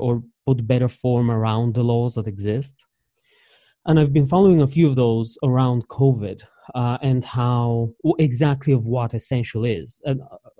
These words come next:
I'm mostly familiar with the United States, right? And there've been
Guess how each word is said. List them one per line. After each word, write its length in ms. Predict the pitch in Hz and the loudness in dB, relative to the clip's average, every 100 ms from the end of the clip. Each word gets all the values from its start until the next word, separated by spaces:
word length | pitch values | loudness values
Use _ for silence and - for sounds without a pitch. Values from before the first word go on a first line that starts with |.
| - | -8
I'm 180 | 143 139 | 0 2
mostly 340 | 135 131 135 | 4 2 0
familiar 300 | 123 127 123 117 | -2 2 2 2
with 80 | |
the 80 | 117 113 120 | 0 0 0
United 320 | 120 117 107 | -2 -4 -8
States, 540 | - - 101 - - _ _ _ | -10 -4 -4 -4 -18 _ _ _
right? 220 | - 98 - _ - _ - _ - | -12 -12 -12 _ -20 _ -20 _ -2
And 100 | 151 | 0
there've 180 | 143 165 | 2 2
been 140 | 135 | 0